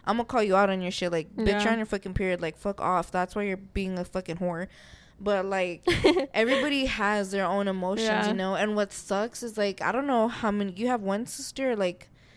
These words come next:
Speaker 1: how many sisters do you have? Do
Speaker 2: I
Speaker 1: you
Speaker 2: have
Speaker 1: have
Speaker 2: one
Speaker 1: sisters?
Speaker 2: blood sister, but I have two,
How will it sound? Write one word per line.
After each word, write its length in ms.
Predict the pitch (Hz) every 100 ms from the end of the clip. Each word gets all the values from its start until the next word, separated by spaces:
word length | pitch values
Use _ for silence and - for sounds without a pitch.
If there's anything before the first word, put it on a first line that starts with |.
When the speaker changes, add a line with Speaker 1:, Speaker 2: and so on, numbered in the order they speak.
| - -
Speaker 1:
how 100 | -
many 160 | 233 233
sisters 400 | 226 220 - 208
do 80 | 196
you 80 | 220
have? 180 | 196
Do 40 | 226
Speaker 2:
I 40 |
Speaker 1:
you 60 | 269
Speaker 2:
have 120 | 311
Speaker 1:
have 120 | 262
Speaker 2:
one 180 | 220 220
Speaker 1:
sisters? 160 | 240 262
Speaker 2:
blood 320 | 214 214 214
sister, 480 | - 269 - 320 339
but 140 | 262
I 80 | 226
have 280 | 233 233 226
two, 580 | - 247 233 226 220